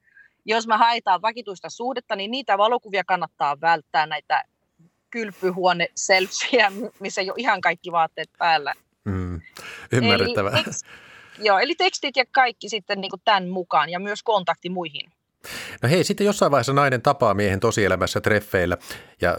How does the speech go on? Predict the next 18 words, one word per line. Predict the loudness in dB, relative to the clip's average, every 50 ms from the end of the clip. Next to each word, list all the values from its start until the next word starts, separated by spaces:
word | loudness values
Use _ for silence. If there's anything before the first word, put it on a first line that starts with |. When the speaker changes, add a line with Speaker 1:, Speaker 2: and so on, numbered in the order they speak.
| 0
Speaker 2:
tässä | -2 -2 2 2
nyt | 0 2 2
on | 2
erityisesti | 2 2 0 -2 -4 0
tämä | 0 2
naisten | 2 2 0 0 0 -2 0
näkökulma, | 0 0 0 0 0 2 0 0 0
koska | -2 -2 -2 -2 -2
olet | -2 -2 0
siitä | 0 0 0 0
kirjoittanut | 2 2 2 2 0 -2 -2 -2 -4 -4 -2 -2
kirjan. | -2 0 2 2 0 0 -2 -6 -12 -18 -18 -20 -20 _ _ _ _ _
Sulla | -2 0 2 2
on | 2
tässä | 0 0 0
kirjassa | 2 2 4 4 2 2 2 2 2 2 2 _ _ _ -6
lista | -2 0 0 2 0 -2 -4 -2 0 -2 0
siitä, | 0 2 2 2 4 2 2 2 0 -2